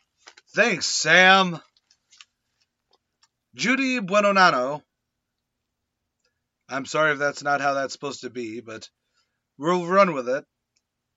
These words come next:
was born in nineteen forty-three in Texas. Her mother died when she was four. He was sent along with her younger brother to live with her grandparents. When her father remarried,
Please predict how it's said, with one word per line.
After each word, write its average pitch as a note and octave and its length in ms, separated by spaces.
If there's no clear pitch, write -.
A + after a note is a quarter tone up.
was E3 180
born A3+ 320
in F#3+ 120
nineteen A3+ 420
forty-three E3+ 800
in D#3+ 160
Texas. - 720
Her C#3+ 80
mother F#3 240
died F#3 320
when G3 120
she F#3+ 140
was G#3+ 180
four. C3+ 680
He D3 120
was E3+ 140
sent A#3+ 200
along G3+ 400
with F#3 100
her D#3+ 100
younger G3 380
brother D3 580
to F3+ 100
live G#3 240
with G3+ 140
her G3 120
grandparents. D#3 920
When D3+ 140
her D#3+ 120
father G3+ 500
remarried, E3 800